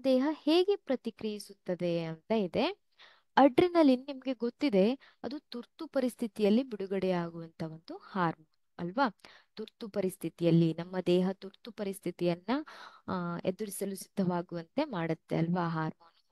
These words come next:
ಹಾಗಾದ್ರೆ ಯಾವ ಯಾವ ರೀತಿಯಾದಂತ ಬದಲಾವಣೆಗಳಾಗತ್ತೆ ನೋಡಿ.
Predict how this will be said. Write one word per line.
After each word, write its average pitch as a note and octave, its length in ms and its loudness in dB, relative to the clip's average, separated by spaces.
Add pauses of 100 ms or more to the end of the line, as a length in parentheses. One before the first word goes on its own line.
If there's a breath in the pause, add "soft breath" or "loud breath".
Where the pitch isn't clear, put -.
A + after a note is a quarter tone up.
(300 loud breath)
ಹಾಗಾದ್ರೆ D4 520 2
ಯಾವ G#3+ 360 2
ಯಾವ C#4+ 280 2
ರೀತಿಯಾದಂತ A3 640 0
ಬದಲಾವಣೆಗಳಾಗತ್ತೆ F3+ 1300 0
ನೋಡಿ. F#3 400 -2